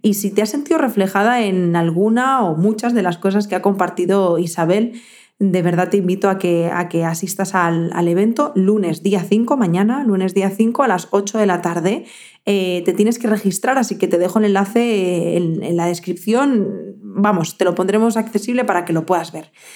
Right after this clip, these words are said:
Y mañana los vemos, bueno, nos vemos para, para poder contarte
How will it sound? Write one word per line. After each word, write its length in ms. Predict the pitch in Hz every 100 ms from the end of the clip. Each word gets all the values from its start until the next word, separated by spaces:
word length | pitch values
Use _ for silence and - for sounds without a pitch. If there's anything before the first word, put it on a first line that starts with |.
| - _
Y 300 | 208 190 185
mañana 340 | 180 180 185 185
los 160 | 190
vemos, 360 | 190 190 214 233
bueno, 260 | 196 175 151
nos 200 | 160 160
vemos 280 | 185 190 208
para, 400 | 202 160 - -
para 220 | 170 165
poder 260 | 175 175
contarte 800 | 170 180 175 175 175 175 165 165